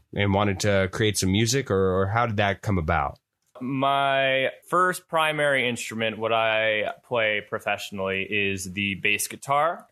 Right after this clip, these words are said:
Speaker 2: And I've been playing bass guitar since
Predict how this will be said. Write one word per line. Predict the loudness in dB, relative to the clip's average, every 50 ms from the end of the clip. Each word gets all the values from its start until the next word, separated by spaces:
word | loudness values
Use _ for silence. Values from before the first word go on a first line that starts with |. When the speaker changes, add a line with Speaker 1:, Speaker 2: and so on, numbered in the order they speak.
| _ -2
Speaker 2:
And | 0 2 2 2 2 2 2 2 2 2 2 0 0 0 -2 0
I've | 0 2 2 2 0 0 -2
been | -2 -4 -4 -4
playing | -6 _ -2 0 2 2 2 2 0 0 -2 -2 -2
bass | -2 -2 -2 -2 -4
guitar | -12 -14 -6 -4 -2 0 0 0 0 0 0 0 -2 -4
since | -6 -10 -8 -8 -8 -8 -8 -8 -8 -8 -8 -8 -8 -10 -12